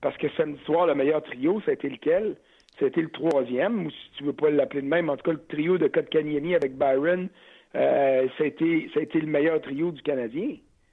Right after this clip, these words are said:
À mon, à mon avis, à moi, en tout cas, il était meilleur que le premier puis que le deuxième. Euh, Dano et, euh, Max Domi ont connu des très bons matchs,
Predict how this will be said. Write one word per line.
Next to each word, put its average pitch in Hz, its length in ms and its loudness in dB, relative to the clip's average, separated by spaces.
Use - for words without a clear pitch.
À 147 100 2
mon, 160 220 2
à 135 340 2
mon 143 200 0
avis, 135 280 0
à 127 80 2
moi, 196 220 0
en 170 60 -2
tout - 100 -20
cas, 170 100 0
il 151 120 0
était 147 160 0
meilleur 147 340 2
que 151 80 2
le 131 80 -2
premier 139 360 0
puis - 140 -12
que 139 60 -4
le 127 100 -4
deuxième. 127 540 -6
Euh, 131 160 4
Dano 180 760 2
et, 202 460 2
euh, 139 960 4
Max 160 300 -2
Domi 170 360 2
ont 143 120 0
connu 160 340 0
des 139 200 0
très 151 240 2
bons 139 220 2
matchs, 185 380 -2